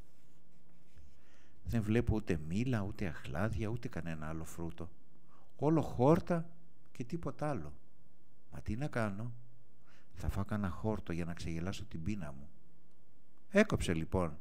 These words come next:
μερικά τρυφερά φυλαράκια και άρχισε να τα τρώει.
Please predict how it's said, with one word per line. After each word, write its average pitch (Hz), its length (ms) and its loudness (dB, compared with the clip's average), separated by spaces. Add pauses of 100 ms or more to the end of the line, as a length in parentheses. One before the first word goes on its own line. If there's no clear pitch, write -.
(280)
μερικά 87 600 0 (240)
τρυφερά 85 440 0
φυλαράκια 110 680 -2 (460)
και 73 160 -2
άρχισε 73 380 -4
να 87 120 -4
τα - 200 -4
τρώει. 123 400 -2